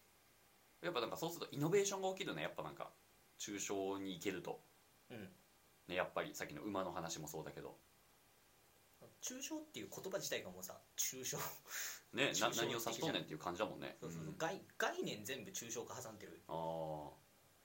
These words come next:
Speaker 2: から。
Speaker 1: そうだよね。抽象的っていう言葉もやっぱ使うもんね。
Speaker 2: うん。
Speaker 1: うん。
Speaker 2: 例えばなんか労働っていうのもさ、
Speaker 1: うん。
Speaker 2: 一個の概念だけど、
Speaker 1: 確かに確かに。
Speaker 2: これもなんか抽象化かなり挟んでるよね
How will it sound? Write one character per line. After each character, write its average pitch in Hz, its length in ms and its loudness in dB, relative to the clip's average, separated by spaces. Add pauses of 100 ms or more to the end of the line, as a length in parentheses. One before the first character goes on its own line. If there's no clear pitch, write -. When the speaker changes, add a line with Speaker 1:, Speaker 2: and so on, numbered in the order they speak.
(120)
Speaker 2:
か - 80 -2
ら。 180 60 2
Speaker 1:
そ - 40 -2
う - 40 -4
だ 71 60 -4
よ 85 60 -6
ね。 113 120 -2
抽 160 240 0
象 151 200 -2
的 160 220 -6
っ - 40 -8
て - 80 -6
い - 20 -6
う - 40 -6
言 - 100 -10
葉 80 60 -8
も 76 160 -4
や 69 60 -8
っ - 20 -10
ぱ - 80 -10
使 - 200 -2
う 87 60 2
も 85 140 -6
ん - 60 -12
ね。 85 180 -8 (120)
Speaker 2:
う 92 40 -12
ん。 - 20 -8
Speaker 1:
う 98 40 -6 (260)
ん。 73 280 -8 (1200)
Speaker 2:
例 - 40 -12
え - 40 -8
ば - 80 -6
な 104 60 -8
ん - 20 -14
か 95 100 -12 (140)
労 190 280 4
働 214 240 4
っ - 80 -12
て 117 80 -4
い 95 60 -2
う - 20 -6
の 87 80 -10
も 85 80 -18
さ、 - 160 -8
Speaker 1:
う - 60 -10
ん。 - 20 -4
Speaker 2:
一 85 60 -4
個 85 80 -2
の 92 80 -6
概 98 240 0
念 95 160 -12 (160)
だ 95 80 -6
け - 120 -16
ど、 92 80 -12 (100)
Speaker 1:
確 - 220 -6
か - 80 -10
に - 60 -12
確 - 120 -4
か 185 60 -2
に。 - 40 -6
Speaker 2:
こ - 40 -2
れ 151 40 -2
も 151 60 -4
な - 40 -4
ん - 40 -8
か - 60 -14 (240)
抽 123 220 -2
象 113 260 0 (100)
化 104 260 -4
か - 80 -10
な 98 80 -4
り 95 80 -6
挟 - 180 -6
ん 92 60 -8
で 87 80 -14
る 82 80 -8
よ 85 80 -6
ね 85 80 -4